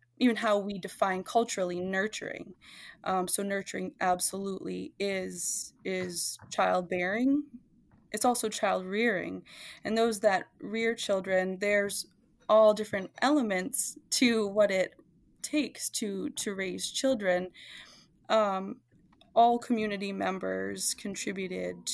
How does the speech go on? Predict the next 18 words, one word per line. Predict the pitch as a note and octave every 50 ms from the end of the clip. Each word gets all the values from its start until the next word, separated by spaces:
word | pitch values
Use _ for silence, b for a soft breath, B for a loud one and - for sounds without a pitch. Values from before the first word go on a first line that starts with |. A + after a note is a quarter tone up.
| -
to, | - G3 F#3+ F#3+ F#3 F#3 F3+ F3+ F3+ F#3 F#3+ -
to | - G#3
child | G3 - - - F#3+ F3+ F3 F3+ F3+ F3 F3+
rearing. | F#3 F3+ F3+ F3 F3 F3 E3+ F3 F3 - -
All | - - G#3 G#3 G#3 G3+ G3+
community | - - - G3+ G3 G3 F#3+ F#3 G3 F#3+
members | F#3 F#3 F#3 F3+ F3+ F3 F3+ F3+ F3+ F3+ F3 - -
nurtured, | F#3+ F#3+ F#3+ G3 G3 F#3 - - F#3 F3+ F3 F3+ F3 - B B B B B B B B B -
um, | F#3 F#3 F#3 F#3 F3+ F#3 F#3 F#3 F#3 - _ _ _ _ _ _ _ - _ _ _ - - -
women | A3 G#3+ G#3+ G3 F#3+ F#3
as | F3+ F#3+ F#3 -
they | F#3+ F#3
were | F3+ F3+ F3+ F3+ F3+ F3+ F3+ F3+ - - _ _ _ _
bearing | - G3+ G3 F#3+ F#3 F#3 F#3+ -
children. | - - A#3 A#3 - F#3+ F#3 F#3 B B B B B B B B _ -
But | C#4 A#3+ - -
nurturing | A#3 B3+ E4+ F#4 - - A#3 G#3+ G3+ G3 - - - - -
also, | - F#4 G#4 F#4+ - - - A3 G3 F#3 F3+ F3+ F3+ F#3 G3+ G#3